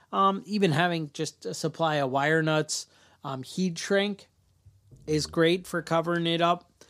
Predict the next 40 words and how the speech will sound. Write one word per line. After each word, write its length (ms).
Um, 320
electrical 680
tape, 440
all 180
this 260
is 160
basic. 840
You 180
should 200
have 320
in 120
a 60
little 360
electrical 640
toolkit 680
that 180
you 180
carry. 500
Um, 400
I 100
know 180
my 200
dad 500
used 260
to 60
have 380
some 280
kinda 460
pair 260
of 80
pliers 560
where 160
it 60
had 280
two 200
little 280
cleats 460
on 200
the 60
bottom 400